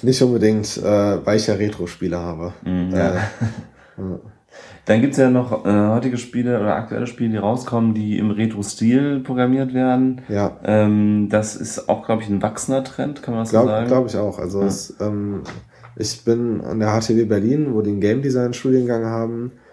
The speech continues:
Speaker 1: Und, ähm, was ich da mitkriege, ähm, was da programmiert wird, äh, das ist wirklich ein Trend, jedenfalls an unserer Hochschule, diese Spiele wirklich in dem Stil zu halten.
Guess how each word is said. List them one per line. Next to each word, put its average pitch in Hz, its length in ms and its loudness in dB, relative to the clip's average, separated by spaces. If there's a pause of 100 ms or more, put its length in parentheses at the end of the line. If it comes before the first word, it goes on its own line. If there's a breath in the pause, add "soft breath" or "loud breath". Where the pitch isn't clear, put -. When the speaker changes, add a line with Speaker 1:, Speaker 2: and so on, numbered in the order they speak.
(400 soft breath)
Speaker 1:
Und, 101 440 -2
ähm, 95 520 -2 (100)
was 110 160 0
ich 107 80 -8
da 101 80 2
mitkriege, 127 960 4
ähm, 98 260 -2
was 104 160 -2
da 107 80 2
programmiert 104 560 0
wird, 127 300 0
äh, 95 260 0
das 101 160 -4
ist - 80 -6
wirklich 127 220 0
ein 104 100 0
Trend, 127 460 -2
jedenfalls 107 640 0
an 95 140 -4
unserer 104 260 0
Hochschule, 123 480 0 (1400 loud breath)
diese 113 180 4
Spiele 113 400 2
wirklich 110 220 0
in 98 100 -4
dem 101 140 -4
Stil 107 240 0
zu 90 180 -4
halten. 85 380 -4